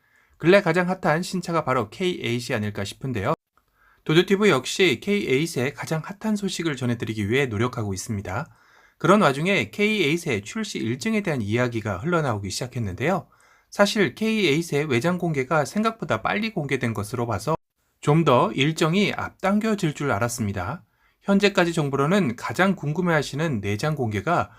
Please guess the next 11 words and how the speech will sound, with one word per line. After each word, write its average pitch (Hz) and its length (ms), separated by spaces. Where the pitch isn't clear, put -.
이월 165 320
말도 123 440
아닌 151 280
삼월 208 380
초라고 247 380
알려지고 107 420
있네요. 123 460
생각보다는 220 720
꽤나 220 260
늦은 135 300
듯한데요. 151 680